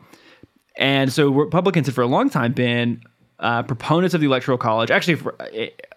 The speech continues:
in the eighties, they were for getting rid of it until they realized it's how they won elections. Now, all of a sudden, the larger majority of Americans are against the Electoral College. And I think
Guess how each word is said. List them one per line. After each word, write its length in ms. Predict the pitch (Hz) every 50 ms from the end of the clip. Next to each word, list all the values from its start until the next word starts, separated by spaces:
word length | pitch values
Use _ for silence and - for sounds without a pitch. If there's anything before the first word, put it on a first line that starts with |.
| _ _
in 220 | - 101 143 143 139
the 80 | 135 131 - 123
eighties, 320 | 180 233 277 262 180 117
they 80 | 135 139
were 100 | 131 127
for 260 | - - 147 139 135
getting 200 | 135 143 127 123
rid 120 | 135 165 180
of 120 | - 131
it 80 | 135 -
until 180 | 127 127 135 131
they 80 | 123
realized 300 | 123 131 127 123 120 120 120
it's 80 | 110
how 80 | 135 135
they 100 | 120 113
won 140 | 117 120 120
elections. 600 | 113 117 131 151 - - - 110 110 131 123 - - - - - - - - - _ _ _ _ - - _ _ _ - 147
Now, 360 | 143 156 160 165 202 247 294
all 40 | 311
of 40 | 240
a 40 | 165
sudden, 560 | - - 139 127 127 123 127 - - 139 131
the 140 | 127 139 131
larger 400 | 131 127 127 139 156 160 139 151
majority 320 | 143 123 135 131 123 123
of 80 | 120 117
Americans 520 | 120 123 120 131 151 160 - 127 117 -
are 80 | 120 117
against 580 | 117 113 113 123 123 127 117 95 - - - - _ _
the 80 | 131 127
Electoral 360 | 117 113 117 - 131 - -
College. 400 | - 131 147 156 127 - 165 - -
And 80 | 156 170
I 80 | 165
think 280 | 160 220 233 240 -